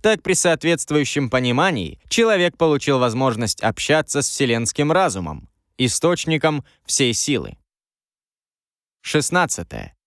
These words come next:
Понимание, которое обычно развивается, это не более чем убеждение, которое вообще ничего не значит. Дикари людоедских островов убеждены в чём-то,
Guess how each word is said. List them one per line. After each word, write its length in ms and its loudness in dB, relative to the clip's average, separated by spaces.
Понимание, 640 2
которое 440 2
обычно 420 0
развивается, 920 2
это 260 0
не 140 2
более 400 2
чем 240 0
убеждение, 760 0
которое 480 2
вообще 360 0
ничего 440 0
не 120 0
значит. 540 -4
Дикари 680 0
людоедских 800 0
островов 680 0
убеждены 600 0
в 80 -6
чём-то, 540 -4